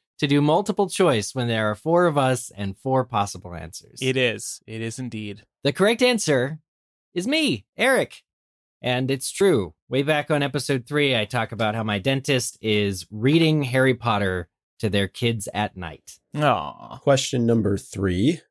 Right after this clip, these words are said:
Speaker 3: This former host is still, to this day, backwards compatible with Windows three point one one, three point eleven. Is it Kevin,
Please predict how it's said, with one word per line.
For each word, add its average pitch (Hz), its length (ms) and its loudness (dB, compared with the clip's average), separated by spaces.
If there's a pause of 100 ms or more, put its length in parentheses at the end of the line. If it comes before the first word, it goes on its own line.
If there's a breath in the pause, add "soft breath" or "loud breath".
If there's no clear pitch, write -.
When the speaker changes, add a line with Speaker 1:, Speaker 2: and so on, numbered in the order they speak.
(260)
Speaker 3:
This 131 340 2
former 143 400 2
host 123 580 2
is 110 180 -2
still, 90 560 0
to 98 120 -2
this 110 220 2
day, 95 440 2 (520)
backwards 120 540 2
compatible 110 760 2
with 85 220 -6
Windows 90 520 0 (200)
three 87 180 -2
point 98 380 -2
one 85 240 -2
one, 85 320 -4 (720)
three - 140 -4
point 80 240 -4
eleven. 80 400 -4 (720)
Is 92 140 -4
it 92 140 -2
Kevin, 147 520 4